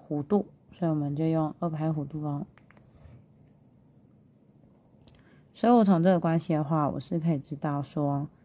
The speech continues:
那一格，因为一格会是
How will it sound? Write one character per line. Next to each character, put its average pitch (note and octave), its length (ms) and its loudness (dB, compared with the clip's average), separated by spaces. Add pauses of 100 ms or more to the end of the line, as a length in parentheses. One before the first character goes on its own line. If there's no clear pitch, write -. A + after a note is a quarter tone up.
(540)
那 F3+ 320 4
一 F#3+ 100 0
格， D3+ 600 -2 (3000)
因 G3 180 4
为 F#3+ 240 4
一 - 140 -2
格 D#3 580 -2 (2750)
会 F#3+ 160 4
是 E3+ 520 0